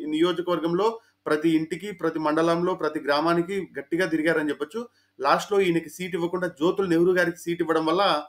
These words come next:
ఈయన గుడిలో తాళం వేసుకొని నిరాహార దీక్ష కూడా చేశారు. ప్రస్తుతం ఆ నిరాహార దీక్షను విరమించి బయటకు వచ్చి జనసేన పార్టీకి రెబెల్‌గా పోటీ చేస్తా ఉన్నారు.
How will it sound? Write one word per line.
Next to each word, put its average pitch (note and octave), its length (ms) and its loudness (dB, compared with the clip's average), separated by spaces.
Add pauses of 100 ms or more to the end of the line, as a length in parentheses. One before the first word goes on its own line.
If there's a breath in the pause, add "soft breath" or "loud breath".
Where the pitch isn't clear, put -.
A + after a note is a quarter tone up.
(380 soft breath)
ఈయన F#3+ 180 4
గుడిలో F3+ 380 4
తాళం F#3 300 4
వేసుకొని F#3+ 400 0
నిరాహార F3 400 2
దీక్ష D#3+ 240 -2
కూడా E3 240 -2
చేశారు. D#3+ 400 -2 (320 loud breath)
ప్రస్తుతం F#3+ 400 0
ఆ F3 80 4
నిరాహార E3+ 420 2
దీక్షను E3 360 -2
విరమించి F3 680 -2 (240)
బయటకు F#3 380 2
వచ్చి F3+ 260 -4
జనసేన F3 400 0
పార్టీకి F3 600 -2
రెబెల్‌గా E3+ 400 2
పోటీ E3 260 0
చేస్తా D3+ 300 0
ఉన్నారు. D3 400 -2